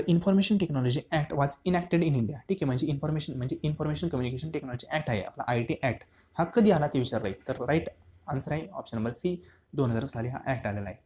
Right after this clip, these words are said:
ठीक आहे, स्टॅटिक क्वेश्चन आहे, लक्षात ठेवा, दोन हजार साली आयटी ॲक्ट आपला आलेला आहे. ठीक आहे, नेक्स्ट, the component of communication cycle are sender, message, receiver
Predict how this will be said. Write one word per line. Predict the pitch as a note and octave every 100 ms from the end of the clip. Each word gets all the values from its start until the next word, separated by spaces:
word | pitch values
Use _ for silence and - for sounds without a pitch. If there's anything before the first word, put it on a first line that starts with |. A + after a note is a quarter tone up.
| -
ठीक | C#3
आहे, |
स्टॅटिक | - C#3 C#3 D3
क्वेश्चन | D3 C#3
आहे, | D#3+
लक्षात | C3+ - D3
ठेवा, | D3+ - _ _
दोन | C3+ E3 E3
हजार | C#3
साली | C3+ A#2+ C#3 - _ - C#3+ -
आयटी | C#3 C#3 E3+
ॲक्ट | B2 B2
आपला | G#2+ D3
आलेला | C3 G#2+ G2
आहे. | G2 -
ठीक | -
आहे, | B2+ - _
नेक्स्ट, | C3+ D3 - - _ _ _ _ _ - - - -
the | F#3 F#3+
component | F3+ F3 G#3+ G#3+
of | G#3+
communication | - D#3 C#3+ C#3+ D3
cycle | D#3 B2+ B2 B2+
are | C3 C#3+
sender, | - D#3+ D3 D3 F3 D#3+
message, | C3+ B2+ - C3 C#3
receiver | D#3+ E3 D3+ C#3+